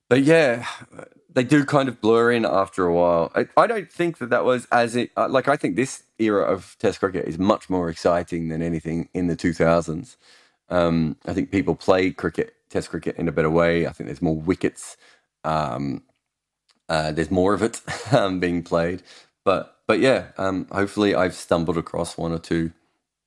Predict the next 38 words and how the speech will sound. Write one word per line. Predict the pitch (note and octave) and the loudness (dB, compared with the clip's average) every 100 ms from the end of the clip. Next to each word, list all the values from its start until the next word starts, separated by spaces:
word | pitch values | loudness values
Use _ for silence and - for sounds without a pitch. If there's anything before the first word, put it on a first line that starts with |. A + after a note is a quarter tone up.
| _ _ | _ _
hidden | F2 D#2+ D#2+ | -6 -4 -2
gems | D#2 D#2+ D#2+ D#2 | -2 0 0 -2
in | D#2+ | 0
there. | D#2+ D#2 - _ _ _ | 0 0 -6 _ _ _
Um, | - E2+ - | -8 -6 0
the | D#3+ | 0
Australia | - A3 G#3 C3 A2+ A#2 | 4 2 2 0 0 2
and | B2+ | 4
New | B2 | 4
Zealand | A2 B2+ | 2 2
one | G#2+ | 2
was | E2+ | 0
a | E2 | -2
really | F#2+ F2 | 0 0
interesting | F2+ - E2+ | -2 -6 -8
one. | D#2 D2 | -6 -6
I | |
do | D#2 F#2 | -2 0
remember | E2+ D#2 | 0 4
that. | E2 - - | 2 2 -10
In | C#3 | 2
fact, | - | 2
most | B2 C3+ G#3+ | 4 0 0
of | - | -6
the | G3+ | -8
Australian | - B2 G#2 | -2 -2 0
South | - F2 | -2 0
African | F#2 - - D2+ | -2 -2 -8 -4
ones | E2 - | -2 -4
that | - - | -8 -12
probably | - - C3+ | -4 -2 0
don't | G#2 F2 | 0 0
get | F2+ E2+ | 0 -2
as | D#2 | -2
much, | E2+ - - _ | -4 -4 -18 _
um, | F2 D#2 D2+ D2 C2+ _ _ _ _ | -8 -8 -8 -10 -12 _ _ _ _
uh, | C#2+ B1+ G#1+ G1+ - _ _ _ _ _ | -8 -6 -8 -10 -14 _ _ _ _ _
time, | - G2 G2 F2+ D#2+ | -2 2 2 2 -2